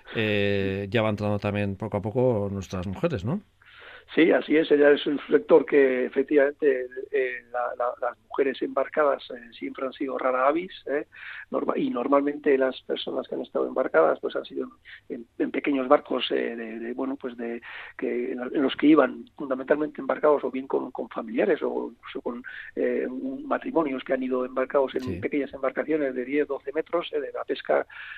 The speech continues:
Speaker 2: eh, tradicional y artesanal del, del día. Y en este caso, pues, como bien ha, ha, ha salido Irati en la, en la entrevista, pues ella a través de la formación dual,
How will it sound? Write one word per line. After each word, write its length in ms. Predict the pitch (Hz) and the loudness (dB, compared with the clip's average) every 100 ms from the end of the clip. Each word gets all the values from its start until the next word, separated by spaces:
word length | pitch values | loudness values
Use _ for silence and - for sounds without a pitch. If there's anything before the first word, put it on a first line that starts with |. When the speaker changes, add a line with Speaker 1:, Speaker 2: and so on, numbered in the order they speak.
| - | -4
Speaker 2:
eh, 120 | 143 | -2
tradicional 640 | 135 131 127 - 139 143 135 | 0 0 0 -2 2 4 4
y 260 | 123 - | 0 -2
artesanal 600 | 135 - 123 131 135 135 | -4 -6 -10 -6 -2 0
del, 240 | 127 123 - | -2 -4 -4
del 180 | 131 | -2
día. 300 | 147 175 208 - - - - | 0 0 0 -2 -16 -20 -12
Y 280 | 247 143 127 | -6 -2 -2
en 100 | 117 | -2
este 200 | 135 151 | 0 2
caso, 260 | 147 139 160 | 2 2 0
pues, 200 | - - | -4 -10
como 240 | - 123 | -6 -4
bien 220 | 131 135 | -2 -2
ha, 200 | 135 135 | 0 0
ha, 840 | 131 127 139 143 143 151 156 156 143 | 0 -2 -2 -4 -4 -6 -6 -4 -4
ha 340 | 139 160 143 127 | -2 0 0 0
salido 460 | 131 131 135 131 135 | -2 0 -2 -4 -6
Irati 520 | 135 135 135 135 143 | -10 -6 -4 -4 -4
en 80 | 135 | -2
la, 160 | 135 143 | 0 -2
en 80 | |
la 80 | 135 | -6
entrevista, 500 | 131 139 147 143 185 | -6 -4 -6 2 2
pues 180 | - 127 | 2 -4
ella 240 | 131 127 139 | -6 0 0
a 40 | |
través 280 | 131 135 131 | 0 -6 -4
de 60 | 131 | -2
la 120 | 127 | -2
formación 500 | 143 135 131 143 139 | -4 -4 -4 -4 -4
dual, 280 | 147 160 | 2 2